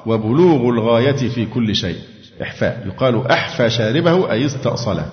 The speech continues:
حفى شاربه أي بالغ في أخذه كأحفاه. "فيحفكم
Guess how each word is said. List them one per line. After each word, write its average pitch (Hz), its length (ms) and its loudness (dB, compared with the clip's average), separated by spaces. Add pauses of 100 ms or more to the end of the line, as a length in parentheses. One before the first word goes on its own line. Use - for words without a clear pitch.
(320)
حفى 120 440 -2
شاربه 139 680 0
أي 110 140 0
بالغ 117 420 2
في 123 240 -2
أخذه 156 460 -2 (380)
كأحفاه. 104 480 -4 (420)
"فيحفكم 147 680 2